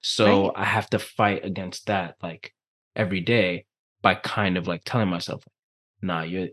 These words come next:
Speaker 1: you're, you're this, you're that."
Speaker 2: Yeah.
Speaker 1: Like, "Nah, what you're saying is this."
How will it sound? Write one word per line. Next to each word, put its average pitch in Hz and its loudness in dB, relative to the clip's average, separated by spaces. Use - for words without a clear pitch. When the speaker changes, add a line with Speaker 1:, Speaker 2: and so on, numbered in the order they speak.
Speaker 1:
you're, 107 0
you're 95 0
this, - -2
you're 104 2
that." 95 -2
Speaker 2:
Yeah. 277 2
Speaker 1:
Like, - -8
"Nah, 104 2
what 110 0
you're 107 0
saying 113 4
is 85 -8
this." 98 -2